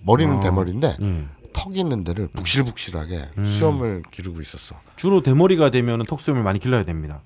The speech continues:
Speaker 1: 음.
Speaker 2: 시선을 쪽으로 돌려야 되기
Speaker 1: 음.
Speaker 2: 때문에. 예.
Speaker 1: 괜찮은 논리 같아.
Speaker 2: 네.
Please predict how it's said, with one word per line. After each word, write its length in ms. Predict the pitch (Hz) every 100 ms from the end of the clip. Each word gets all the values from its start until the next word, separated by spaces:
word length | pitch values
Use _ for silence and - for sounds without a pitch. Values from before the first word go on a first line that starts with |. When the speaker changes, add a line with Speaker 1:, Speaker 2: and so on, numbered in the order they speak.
| 92
Speaker 1:
음. 140 | 87
Speaker 2:
시선을 360 | 80 135 147 117
쪽으로 180 | 117 98
돌려야 260 | 104 101
되기 140 | 80 76
Speaker 1:
음. 60 | 78
Speaker 2:
때문에. 200 | 78 73 71
예. 180 | 90 76 73 - - -
Speaker 1:
괜찮은 340 | 107 104 104 80
논리 220 | 71 67
같아. 120 | -
Speaker 2:
네. 240 | - 95